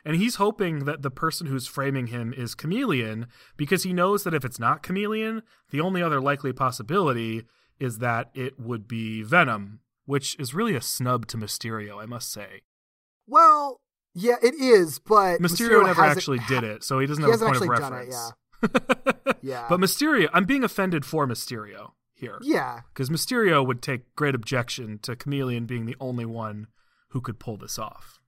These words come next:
Speaker 1: <laughs>
Speaker 2: Yeah, 'cause he definitely, right, he definitely could.
Speaker 1: <laughs> But yeah, I mean, in this moment, like, that is, that is what he is.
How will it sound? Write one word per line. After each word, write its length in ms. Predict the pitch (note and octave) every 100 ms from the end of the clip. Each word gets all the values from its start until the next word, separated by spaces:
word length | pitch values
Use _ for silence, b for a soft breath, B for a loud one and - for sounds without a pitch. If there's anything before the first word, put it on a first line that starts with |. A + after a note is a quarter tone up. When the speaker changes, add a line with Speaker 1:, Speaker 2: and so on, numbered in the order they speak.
| _
Speaker 1:
<laughs> 220 | A3 C4+
Speaker 2:
Yeah, 180 | C4+ -
'cause 100 | B3+
he 60 | C4
definitely, 460 | - - A#2+ A2+ F3
right, 320 | F3+ D3 B2 B2+
he 80 |
definitely 480 | E3 D#3+ A2+ G#3 D3
could. 420 | G3+ A#3 F3+ - E3+ -
Speaker 1:
<laughs> 160 | - -
But 140 | A3
yeah, 160 | E3+ B2+
I 100 | D#3
mean, 160 | F#3 G3
in 180 | G#3
this 180 | G3+ F3
moment, 400 | D#3+ C#3 B2 B2
like, 200 | C3 A#2
that 180 | C3 C3+
is, 280 | B2+ A2+ -
that 220 | C#3 C#3
is 140 | C3
what 140 | A#2+ A2
he 120 | A#2+
is. 320 | A#2 G#2+ -